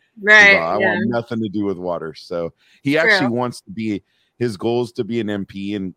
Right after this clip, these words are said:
Speaker 1: then he found out, you know, the Marines are kinda doing away with their M Ps. So now the Air Force is, is where he really wants to, 'cause he wants to go into law enforcement. So.
Speaker 2: Makes sense.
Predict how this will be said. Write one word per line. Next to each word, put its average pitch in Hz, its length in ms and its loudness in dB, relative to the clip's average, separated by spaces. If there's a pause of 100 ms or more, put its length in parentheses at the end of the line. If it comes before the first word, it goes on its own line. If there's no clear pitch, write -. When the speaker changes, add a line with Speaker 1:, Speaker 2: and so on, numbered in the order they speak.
Speaker 1:
then 98 120 -6
he 95 100 -6
found 92 280 -6
out, 92 220 -2
you 92 100 -8
know, 87 80 -8
the 82 100 -10
Marines 87 380 -10
are 87 80 -10
kinda 87 260 -12
doing 85 260 -10
away 82 280 -6
with 87 200 -8
their 85 220 -6
M 85 160 -12
Ps. 85 460 -12 (440)
So 85 680 -2 (500)
now 87 240 -4
the 80 120 -6
Air 87 160 -2
Force 87 420 -6
is, 82 340 -12
is 82 400 -10
where 82 220 -4
he 80 80 -8
really 80 240 -6
wants 78 240 -10
to, - 80 -20
'cause 92 200 -6
he 92 80 -4
wants 90 260 -2
to 80 60 -16
go 85 120 -4
into 80 120 -4
law 85 180 -4
enforcement. 78 520 -12
So. 78 340 -14 (640)
Speaker 2:
Makes 185 280 -12
sense. 175 400 -16